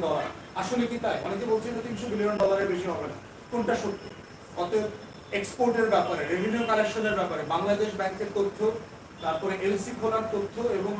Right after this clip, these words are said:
এনবিআর এর তথ্য মিলছে না। তাহলে আসলে আমার কয় টাকা আয় হচ্ছে, কয় টাকা ব্যয় হচ্ছে, এই তথ্যটাও তো আপনি সংশোধন করেন নাই। অতএব এই বিষয়ে আমি অন্তর্বর্তীকালীন সরকারকে বলছি যে ফ্যাসিবাদী আমলের যে মিথ্যাচারের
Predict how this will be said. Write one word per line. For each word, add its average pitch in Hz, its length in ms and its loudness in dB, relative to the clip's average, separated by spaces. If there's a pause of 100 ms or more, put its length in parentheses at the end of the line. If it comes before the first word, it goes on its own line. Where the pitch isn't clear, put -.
(120)
এনবিআর 214 380 6
এর 214 140 -2
তথ্য 202 180 0 (180)
মিলছে - 320 0 (100)
না। - 80 -12 (760)
তাহলে 185 200 0 (100)
আসলে 214 280 0
আমার 202 220 0
কয় 185 220 2
টাকা 208 160 -4 (140)
আয় 202 180 2
হচ্ছে, 190 200 -4 (100)
কয় 175 180 -2
টাকা 185 140 -4 (120)
ব্যয় 165 260 2
হচ্ছে, 190 240 -6 (100)
এই 156 160 -6
তথ্যটাও 233 520 2
তো - 120 -2
আপনি 196 120 -4 (100)
সংশোধন 185 360 -4 (100)
করেন 147 280 -4
নাই। 120 100 -10 (580)
অতএব 196 220 2 (140)
এই 196 160 2
বিষয়ে 226 380 -2
আমি 185 140 -2 (500)
অন্তর্বর্তীকালীন 202 720 0
সরকারকে 202 360 -2 (100)
বলছি 185 280 -2 (160)
যে 202 80 -4 (100)
ফ্যাসিবাদী 202 480 0 (100)
আমলের 190 320 0 (120)
যে 190 100 0 (520)
মিথ্যাচারের 208 680 2